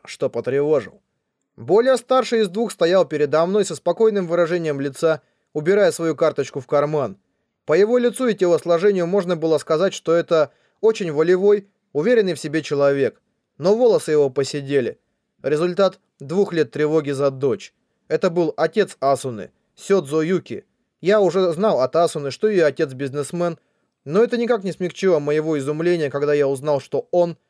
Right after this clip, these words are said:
генеральный директор компании Ректа, производящей электронику. Я слегка поклонился и сказал: «Здравствуйте.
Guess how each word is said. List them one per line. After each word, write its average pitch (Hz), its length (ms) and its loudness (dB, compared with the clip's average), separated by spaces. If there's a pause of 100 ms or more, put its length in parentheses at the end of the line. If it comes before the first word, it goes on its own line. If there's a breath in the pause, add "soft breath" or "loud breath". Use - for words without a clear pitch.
(260)
генеральный 165 540 0
директор 147 440 -2
компании 147 580 -2
Ректа, 151 460 -2 (320)
производящей 147 680 0
электронику. 135 800 -4 (540)
Я 180 180 2
слегка 226 320 -2
поклонился 165 600 0
и 135 40 -6
сказал: 135 500 0 (340)
«Здравствуйте. 143 760 -2